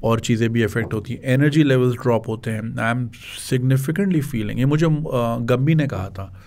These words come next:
So, गम्मी ने, so, on my birthday, around my birthday, we met। So, he's like, "How old are you?" I said, "I'm turned forty-one।" He's like, "Wait till you're forty-five, then you'll start to feel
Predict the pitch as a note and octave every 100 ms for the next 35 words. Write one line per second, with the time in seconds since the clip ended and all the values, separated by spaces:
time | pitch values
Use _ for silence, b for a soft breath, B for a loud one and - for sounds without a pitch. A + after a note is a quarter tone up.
0 | B B B B B - C3 B2+ C3 C#3+
1 | D3+ D3+ D3+ C#3+ C3+ C3 - C#3 C3 B2+
2 | B2+ B2+ C3 C3 A#2+ A#2+ A#2 A#2 - C3
3 | B2+ B2 B2 C3+ - - - _ - -
4 | B2+ C3+ C3+ A#2 G#2+ G#2+ G#2 G#2+ A2 G#2+
5 | G#2+ A2 - - A#2+ A#2 A#2 A#2 A#2 -
6 | - - A2+ B2 B2+ A#2+ A2+ A2 G#2 A2
7 | A2 G2+ A2+ G#2+ G2 G#2 G#2 G#2 - -
8 | b b - B2+ B2+ C3+ C3 A#2+ C#3 C3+
9 | C3+ C3 B2+ A#2+ A2 G#2+ - G2+ G2+ A2+
10 | A#2+ B2+ B2+ B2 - A#2 A#2 - A#2+ -
11 | A#2+